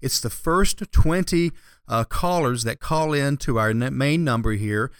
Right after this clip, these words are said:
Uh, if we're unavailable, leave a message. Uh, a lot of folks call over the weekend, leave a message.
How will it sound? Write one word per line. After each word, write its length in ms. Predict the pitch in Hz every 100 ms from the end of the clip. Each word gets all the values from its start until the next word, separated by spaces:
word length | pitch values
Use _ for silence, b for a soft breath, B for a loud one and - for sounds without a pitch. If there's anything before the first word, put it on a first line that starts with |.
| B B
Uh, 120 | - 104
if 120 | 104
we're 100 | 123
unavailable, 580 | 123 165 143 135 139 139
leave 220 | 120 131
a 60 | 147
message. 680 | 147 139 131 - 117 -
Uh, 220 | 110 101 101
a 160 | 117
lot 120 | 107
of 60 | 120
folks 240 | 131 120
call 260 | - 127 123
over 100 | 120
the 80 | 113
weekend, 480 | 131 123 135 131 117
leave 160 | 117
a 40 | 117
message. 500 | 120 127 131 131